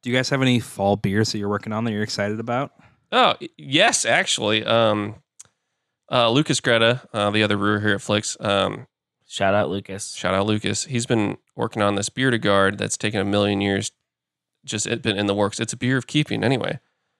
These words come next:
Speaker 2: But we're
Speaker 3: Yeah.
Speaker 2: trying to figure out a way to release it. And one of his ideas was to make a rum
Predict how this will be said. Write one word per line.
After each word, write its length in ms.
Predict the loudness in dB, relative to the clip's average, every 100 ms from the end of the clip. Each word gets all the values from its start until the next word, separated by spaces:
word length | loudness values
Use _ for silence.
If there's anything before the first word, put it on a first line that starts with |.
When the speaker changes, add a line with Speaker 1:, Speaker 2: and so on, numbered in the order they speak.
| _ _
Speaker 2:
But 60 | 0
we're 60 | 2
Speaker 3:
Yeah. 60 |
Speaker 2:
trying 120 | 4 2
to 40 |
figure 220 | 2 2
out 80 | 4
a 60 | 4
way 100 | 2
to 80 | 0
release 440 | 0 0 0 2
it. 200 | 2 2 _ _ _ _ -8
And 160 | 0
one 120 | 2 2
of 100 | 2
his 180 | 2
ideas 500 | 4 2 0 0 -2
was 220 | -2 -2 -4
to 460 | -6 -6 -6 -8 -12 _ _ _ _ _ _ _ _ _ _ _
make 260 | 0 0 2
a 180 | 0 0
rum 560 | 2 4 4 4 2